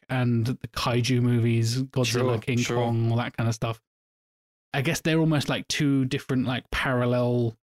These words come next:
Speaker 1: paths of the same thing. But
Speaker 2: Mm,
Speaker 1: yeah, I,
Speaker 2: mm.
Speaker 1: I think you can't really lump Godzilla in with Frankenstein and be like,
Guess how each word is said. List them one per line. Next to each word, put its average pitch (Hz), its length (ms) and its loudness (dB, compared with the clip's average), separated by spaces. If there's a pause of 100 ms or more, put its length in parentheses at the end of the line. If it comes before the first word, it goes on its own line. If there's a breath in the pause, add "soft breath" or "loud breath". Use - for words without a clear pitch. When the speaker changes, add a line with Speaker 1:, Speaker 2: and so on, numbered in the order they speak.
(140)
Speaker 1:
paths 123 500 -2
of 120 100 -4
the 123 100 -2
same 113 560 0 (240)
thing. 113 280 0
But 113 220 -4
Speaker 2:
Mm, 135 240 0
Speaker 1:
yeah, 110 140 -4
I, 120 120 0
Speaker 2:
mm. 113 120 0
Speaker 1:
I 135 40 -2
think 151 140 -2
you 147 80 0
can't 147 340 0
really 143 280 2
lump 127 280 0
Godzilla 123 460 2
in 117 100 2
with 117 140 2
Frankenstein 123 540 0
and 120 60 2
be 123 60 2
like, 143 200 -2